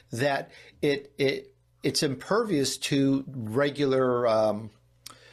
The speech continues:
regular laws, rules, protocols, or whatever, because they have a strong lobby.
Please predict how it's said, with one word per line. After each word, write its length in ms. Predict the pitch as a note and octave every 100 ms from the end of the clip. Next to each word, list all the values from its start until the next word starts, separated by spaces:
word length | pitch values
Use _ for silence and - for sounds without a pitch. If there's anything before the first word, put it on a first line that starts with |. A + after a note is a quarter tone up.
| - _
regular 840 | A2+ C3+ C3 C#3 B2+ B2+ B2 C#3 C#3
laws, 600 | A2+ C3 C3 C3 B2 A2
rules, 380 | A#2+ B2+ B2
protocols, 600 | - B2 B2 - A#2+ A2 A#2
or 60 |
whatever, 380 | A#2 A#2+ D3 B2+
because 400 | G#2 A2+ C3+ A#2
they 100 | C3
have 220 | A2+ A#2
a 80 | -
strong 400 | - - A2+ A#2
lobby. 560 | G#2 G2+ B2+ C3 -